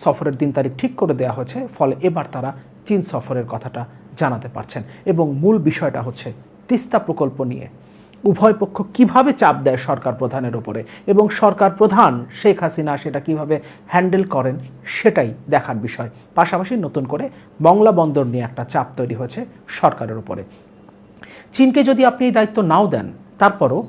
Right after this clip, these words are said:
ভারত এই দায়িত্ব পেলে চীন সেটা কোনোভাবেই ভালো চোখে দেখবে না। ফলে এখানেও সরকার একটা বিপদের মধ্যে আছে, কিভাবে চীন এবং ভারতকে তারা ব্যালেন্স করবে। পাশাপাশি যেটা বলছিলাম, দেশের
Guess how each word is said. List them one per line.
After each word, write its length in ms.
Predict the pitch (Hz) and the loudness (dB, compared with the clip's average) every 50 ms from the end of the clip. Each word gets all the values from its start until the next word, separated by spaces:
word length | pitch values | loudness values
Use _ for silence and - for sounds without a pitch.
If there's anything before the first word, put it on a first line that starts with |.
| - - - - - - - 123 - | -10 -18 -20 -20 -18 -12 -12 -10 -2
ভারত 280 | - 170 208 277 294 294 - - - - 180 | 0 2 4 4 2 0 -6 -14 -6 2 2
এই 80 | 202 214 160 165 | 2 4 4 0
দায়িত্ব 260 | 147 143 139 - - 151 123 - | -2 -2 -4 -6 -8 -8 -6 -6
পেলে 180 | 123 110 - - 185 - - | -8 -6 -6 -8 -10 -8 -6
চীন 120 | 147 127 127 127 | -6 -4 -4 -6
সেটা 180 | - - 131 120 - | -8 -10 -10 -10 -8
কোনোভাবেই 480 | 127 127 127 120 - 135 120 123 120 117 - - - - - - - - - - - - - | -8 -8 -8 -6 -6 -6 -4 -4 -6 -6 -10 -14 -20 -20 -20 -20 -20 -20 -20 -20 -14 -8 -4
ভালো 160 | 127 131 120 110 - | -2 -2 -2 -2 -4
চোখে 180 | 113 - 123 104 90 | -6 -8 -8 -4 -4
দেখবে 260 | 117 104 - - 87 85 76 | -4 -4 -4 -8 -10 -10 -10
না। 60 | - - - - - - | -14 -16 -20 -20 -16 -8
ফলে 180 | - 143 123 120 123 - - - - 196 | -6 -4 -4 -4 -6 -10 -16 -2 0 0
এখানেও 340 | 190 - 214 185 123 101 98 - - - - _ - - - | 0 2 -2 -2 -2 -6 -10 -14 -18 -20 -20 _ -14 -12 -8
সরকার 320 | - 135 110 - - 107 110 - - - 120 | -8 -8 -8 -8 -10 -14 -14 -14 -12 -12 -12
একটা 200 | - - - 92 90 - - - - 131 | -12 -12 -14 -14 -14 -18 -20 -12 -4 -4
বিপদের 400 | 139 123 123 113 101 113 104 104 104 | -4 -2 -4 -6 -6 -6 -8 -8 -10
মধ্যে 200 | 104 101 - 160 - | -10 -10 -10 -10 -10
আছে, 160 | 135 - - 269 262 - - - - - - - | -8 -8 -8 -10 -10 -10 -18 -20 -20 -20 -12 -4
কিভাবে 340 | - 208 151 160 170 - 139 135 - | -2 -2 0 0 0 -2 -2 -4 -2
চীন 140 | - 160 143 139 - 147 | -2 -2 -2 -2 -4 -6
এবং 140 | 120 117 113 113 107 - | -6 -4 -6 -6 -8 -10
ভারতকে 320 | - 113 113 - - 113 - | -10 -10 -10 -12 -12 -12 -12
তারা 160 | - 71 98 98 - - - - - - - 120 113 | -12 -12 -12 -14 -16 -20 -20 -20 -20 -12 -10 -4 0
ব্যালেন্স 320 | 151 127 117 113 107 - - - | 2 2 2 0 -2 -6 -8 -10
করবে। 220 | 113 101 92 - 110 - - - - _ - - _ _ _ - - - - - - - - - - | -10 -10 -10 -12 -16 -18 -20 -20 -20 _ -20 -20 _ _ _ -20 -20 -20 -20 -20 -20 -20 -6 -2 -2
পাশাপাশি 440 | 156 - 240 208 - - - - 107 - - - - | 0 0 0 -2 -2 -6 -6 -10 -12 -14 -16 -10 -8
যেটা 180 | 147 - 147 131 147 | -6 -6 -6 -6 -6
বলছিলাম, 400 | 185 196 - - 180 113 95 92 - - - - | -6 -8 -6 -6 -6 -6 -6 -10 -12 -14 -12 -10
দেশের 200 | 131 127 - 139 | -8 -8 -8 -6